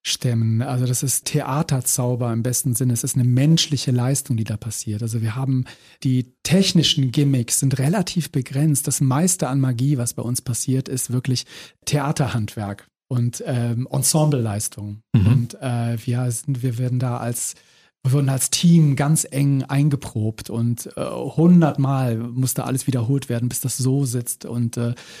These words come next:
Speaker 1: das, äh, äh, darauf bin ich wahnsinnig stolz, äh, dass wir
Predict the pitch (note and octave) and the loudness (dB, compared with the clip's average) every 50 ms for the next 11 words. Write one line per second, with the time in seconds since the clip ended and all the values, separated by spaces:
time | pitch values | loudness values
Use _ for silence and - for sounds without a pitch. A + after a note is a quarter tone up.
0 | - - - - _ - A#2+ A#2 - - - - - - B2+ B2+ B2 B2 B2 - | -20 -20 -20 -10 _ -4 -4 -2 -2 -4 -4 -6 -4 -4 -4 -2 -2 -4 -4 -6
1 | - - - - B2+ A#2+ A2+ B2 - B2+ B2+ C3+ - - C3+ C3 B2 A#2+ B2 B2+ | -6 -6 -6 -6 -6 -6 -6 -6 -4 -4 -4 -4 -2 -2 -2 -2 -2 -2 -2 -2
2 | C3+ C#3 C#3 C3 C3 B2+ - - - C3 B2+ B2+ B2 A#2+ - - - - - B2 | 0 0 2 2 0 0 -2 -2 -2 -2 -2 -2 -2 -4 -4 -8 -8 -8 -6 -6
3 | B2 B2 B2 B2 - - - B2 A#2+ A#2+ A#2+ A#2+ | -6 -4 -4 -6 -4 -4 -2 -2 0 0 -2 -2